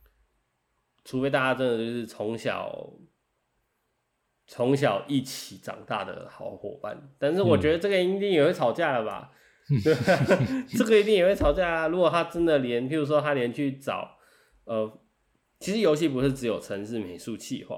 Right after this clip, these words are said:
Speaker 1: 嘛，你还有发行、宣传、行销，或者是你如果真的很不会，你至少还会当一个很会沟通的人。
Speaker 2: 嗯。
Speaker 1: 因为，因为可能你讲的话大家都听得懂，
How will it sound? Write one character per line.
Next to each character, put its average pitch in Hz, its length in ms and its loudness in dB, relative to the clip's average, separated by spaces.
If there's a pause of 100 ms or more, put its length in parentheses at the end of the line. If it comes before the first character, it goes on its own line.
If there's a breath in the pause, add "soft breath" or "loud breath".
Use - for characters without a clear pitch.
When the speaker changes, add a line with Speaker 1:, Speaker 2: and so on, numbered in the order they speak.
(160)
Speaker 1:
嘛， - 100 -20
你 113 120 -8
还 131 80 -4
有 131 120 0
发 127 300 -2
行、 92 300 -10
宣 120 320 -6
传、 92 260 -14
行 101 320 -16
销， 104 260 -8 (580 soft breath)
或 160 140 -2
者 110 140 -4
是 135 200 -4
你 127 180 -2
如 151 160 2
果 160 100 4
真 151 220 -2
的 143 100 4
很 107 160 -2
不 104 140 -6
会， 127 120 2
你 101 140 -4
至 123 140 -16
少 110 120 -4
还 90 120 -10
会 107 80 -4
当 110 240 -4
一 - 20 -6
个 101 80 -10
很 98 160 -14
会 120 140 -6
沟 117 200 -6
通 113 220 -4
的 104 80 -6
人。 - 220 -18 (320)
Speaker 2:
嗯。 95 340 -2 (600)
Speaker 1:
因 139 100 -4
为， 151 320 0 (480 loud breath)
因 160 100 0
为 160 120 4
可 110 260 -2
能 104 360 -6 (500)
你 107 520 0 (420)
讲 104 280 -2
的 107 80 -2
话 135 120 0
大 135 140 -2
家 113 140 0
都 117 100 -6
听 113 220 -4
得 98 60 -10
懂， - 200 -10